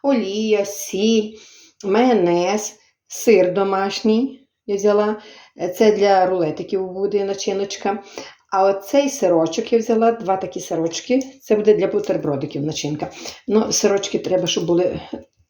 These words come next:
такі тверденькі, щоб гарно вони натиралися на терки. У мене трошки м'які. Ну, нічого, я їх постараюся потерти.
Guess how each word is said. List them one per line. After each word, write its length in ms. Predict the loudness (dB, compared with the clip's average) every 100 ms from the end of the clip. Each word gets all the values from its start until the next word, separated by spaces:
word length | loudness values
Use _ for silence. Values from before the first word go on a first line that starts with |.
| -10
такі 180 | -2 2
тверденькі, 440 | 4 4 4 2
щоб 140 | -2
гарно 600 | -2 -4 -2 0 0 0 -2
вони 320 | -2 -2 -2
натиралися 560 | -2 -2 2 2 2 2
на 80 | 0
терки. 340 | -2 -8 -4
У 20 |
мене 160 | 0 2
трошки 340 | 0 -6 -2
м'які. 380 | -2 -2 -4 -8
Ну, 160 | 0 2
нічого, 340 | 2 2 2
я 160 | 4 4
їх 380 | 2 -2 -8 _
постараюся 680 | -10 -4 0 2 0 -2 -6 -8 _ -20 -20 -16
потерти. 460 | -8 -8 -8 -14